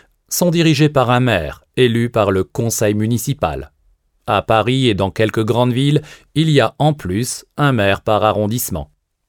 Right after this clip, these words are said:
La France est un pays assez centraliste. Paris est la capitale administrative,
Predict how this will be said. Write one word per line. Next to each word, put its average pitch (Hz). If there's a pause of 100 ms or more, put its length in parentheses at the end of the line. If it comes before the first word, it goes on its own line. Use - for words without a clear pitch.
(1040)
La 170
France 185
est 165
un 131
pays 117
assez 98
centraliste. 113 (280)
Paris 120
est 98
la 78
capitale 101
administrative, 127